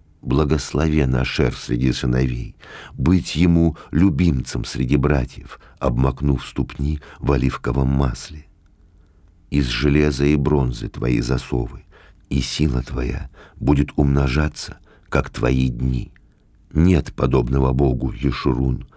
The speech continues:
мчащемуся на небесах тебе на помощь, вознесшемуся в небесные пределы. Прибежище твоё,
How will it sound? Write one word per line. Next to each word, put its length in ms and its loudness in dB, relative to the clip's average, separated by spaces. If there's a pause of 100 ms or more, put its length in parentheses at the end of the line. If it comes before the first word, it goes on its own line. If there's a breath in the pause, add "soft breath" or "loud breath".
(220 soft breath)
мчащемуся 1000 0
на 60 2
небесах 560 0
тебе 240 -2
на 160 2
помощь, 520 -4 (280 loud breath)
вознесшемуся 1120 0
в 80 -4
небесные 600 0
пределы. 500 -2 (760 soft breath)
Прибежище 760 0
твоё, 480 -2